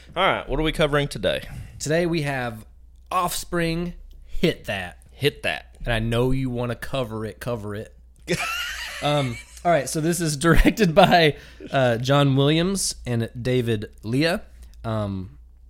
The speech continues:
Speaker 2: couldn't find anything from either one of them. John Williams is obviously, like, one of the most famous composers of all time.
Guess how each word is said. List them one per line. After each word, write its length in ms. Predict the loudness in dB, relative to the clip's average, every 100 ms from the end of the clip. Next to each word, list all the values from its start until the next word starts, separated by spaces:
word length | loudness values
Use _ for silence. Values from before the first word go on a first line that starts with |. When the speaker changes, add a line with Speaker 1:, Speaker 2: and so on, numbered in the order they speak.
| -8
Speaker 2:
couldn't 160 | -6 -4
find 180 | -2 -2
anything 320 | -2 -4 -6
from 140 | -6 -6
either 100 | -4
one 100 | -6
of 60 |
them. 80 | -4
John 220 | -2 0
Williams 240 | -2 -2 -4
is 100 | -6
obviously, 380 | -6 -8 -8
like, 180 | -8 -8
one 80 | -8
of 80 | -8
the 40 |
most 140 | -8 -8
famous 220 | -10 -10
composers 540 | 4 6 6 0 -6
of 80 | -8
all 100 | -10
time. 300 | -10 -10 -10